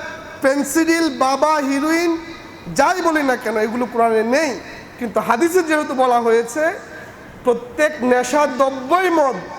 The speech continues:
অতএব এগুলো মদের অন্তর্ভুক্ত। মদ খেলে যেভাবে মে-, মাথা, মাথা, মস্তিষ্ক বসে যায়, মেধা বসে যায়, আকল নষ্ট হয়ে যায়,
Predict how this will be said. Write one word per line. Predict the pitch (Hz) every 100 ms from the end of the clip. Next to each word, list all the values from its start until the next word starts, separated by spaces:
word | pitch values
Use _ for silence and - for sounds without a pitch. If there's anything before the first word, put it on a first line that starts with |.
| - -
অতএব | 180 185 240 233 - -
এগুলো | 202 214 262 294
মদের | 285 233 214 262 330 - - - - -
অন্তর্ভুক্ত। | 208 - 180 170 165 - 170 - - -
মদ | 214 277 -
খেলে | - 285 262
যেভাবে | 226 233 220 214 180 - - -
মে-, | 214 240 240
মাথা, | 214 220 208 233 -
মাথা, | 233 247 247 277 220 - - -
মস্তিষ্ক | 240 - - 349 - - 254 - - -
বসে | 226 269 311
যায়, | 247 302 339 381 - -
মেধা | 220 254 262 302
বসে | 302 277 311
যায়, | 311 311 330 359 - - -
আকল | 247 254 330 339 320
নষ্ট | 302 - 320
হয়ে | 294 302
যায়, | 302 320 370